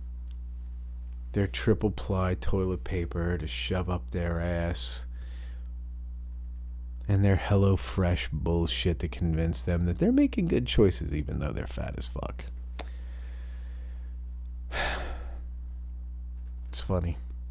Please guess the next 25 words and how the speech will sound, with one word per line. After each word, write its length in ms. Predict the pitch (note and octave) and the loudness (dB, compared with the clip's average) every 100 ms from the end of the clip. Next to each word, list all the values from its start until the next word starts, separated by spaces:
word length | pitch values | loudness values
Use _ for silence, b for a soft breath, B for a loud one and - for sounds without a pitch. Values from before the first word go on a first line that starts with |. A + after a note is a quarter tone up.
| - - - - - - | -8 -10 -10 -8 -8 -8
It's 100 | - | -2
funny 260 | G#2 G2 | 2 4
how 120 | F#2+ F2+ | 4 4
this 220 | F#2 - | 0 0
world 300 | F2+ F#2 F2+ | 2 2 2
works. 500 | F#2 F2 - - - - - - - - - - - - - - - - | 0 0 -2 -8 -8 -8 -8 -8 -8 -8 -8 -8 -8 -8 -8 -8 -8 -4
The 80 | G2+ | -2
people 320 | - G#2+ A#2 | 2 4 4
that 160 | A2 G#2 | 6 6
are 80 | F#2+ | 6
most 400 | G2 G2 - G2 | 6 4 2 0
important 600 | F2+ - F2 C#2 C#2+ C2 - - - | 0 2 2 2 -2 -4 -6 -6 -4
are 80 | - | 0
looked 260 | F2+ F2 - | 2 2 0
upon 400 | - - D#2+ D#2+ | -2 0 2 2
as 360 | B1+ - - - - - - - - B B B B B B B B B B B B - | 0 -4 -6 -8 -8 -8 -8 -8 -8 B B B B B B B B B B B B 0
insignificant, 840 | G2+ F#2+ - F#2 D#2+ - - - - - - | 2 2 2 2 0 -2 -4 -4 -6 -8 -4
and 140 | F2+ | -2
the 60 | F2+ | 0
people 320 | - G2 F#2 | -2 -2 -2
that 160 | - - | -2 -2
are 120 | - | -2
insignificant, 920 | E2 E2+ - F2+ E2+ - F#2 F#2 F#2 - | -2 -2 -4 -2 -2 -2 0 0 -2 -4
<sighs> 2000 | - - - - - - - - - - - - - - - - - - - | -8 -8 -8 -8 -8 -8 -8 -8 -8 -8 -8 -8 -8 -8 -8 -8 -8 -8 -8
I 60 | - | -8